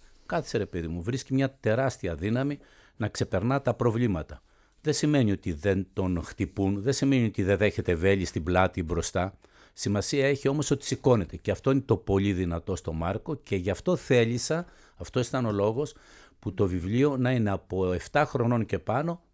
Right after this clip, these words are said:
μέχρι εκατό χρονών, για μικρούς και μεγάλους. Για να παίρν-, και μάλιστα προχθές το παρουσιάσαμε κάτω στην, ε, Κυπαρισία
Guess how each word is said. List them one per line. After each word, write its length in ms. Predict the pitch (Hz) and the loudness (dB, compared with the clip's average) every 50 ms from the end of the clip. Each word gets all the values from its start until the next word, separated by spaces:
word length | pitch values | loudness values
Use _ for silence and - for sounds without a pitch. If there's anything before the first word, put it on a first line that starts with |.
| _ _ | _ _
μέχρι 280 | 143 147 143 - 147 | -2 -2 0 0 -2
εκατό 280 | 139 - 131 123 - 127 | 0 0 0 2 2 2
χρονών, 460 | - - 120 120 117 110 87 82 80 - | 2 2 2 4 2 2 0 -2 -4 -2
για 160 | 101 107 107 | 0 2 2
μικρούς 360 | 101 110 107 - - 98 - | 2 0 0 2 2 0 2
και 100 | - 117 | 0 0
μεγάλους. 460 | 104 107 104 92 104 90 82 76 - - - - - - _ | 0 0 0 0 0 0 0 -2 -6 -12 -18 -20 -20 -20 _
Για 160 | - 98 101 | -6 -2 0
να 120 | 98 98 - | 0 0 -2
παίρν-, 360 | - - 107 98 104 104 92 | 0 0 0 0 0 -4 -4
και 120 | - 110 | -2 -2
μάλιστα 360 | 101 120 131 131 - - - | 0 0 0 -2 -2 -4 -4
προχθές 500 | - - 104 - - - 117 107 - - - _ - - - _ _ _ | -4 -4 -6 -6 -2 0 0 0 -2 -4 -12 _ -20 -20 -20 _ _ _
το 100 | - 98 | -6 -4
παρουσιάσαμε 840 | - - 95 90 87 - - 95 98 92 - - 90 85 85 80 - _ _ | -2 -2 -2 -2 -2 -2 -2 -2 0 -2 -4 -6 -6 -6 -8 -8 -12 _ _
κάτω 280 | _ - 92 87 - 80 | _ -8 -8 -6 -8 -12
στην, 400 | - - - 92 82 80 78 80 | -14 -12 -10 -10 -8 -8 -8 -10
ε, 160 | 82 82 80 - | -10 -12 -14 -14
Κυπαρισία 640 | - - - 90 78 71 - - - 117 139 160 180 | -14 -8 -6 -4 -4 -4 -6 -6 -4 -4 -4 -6 -8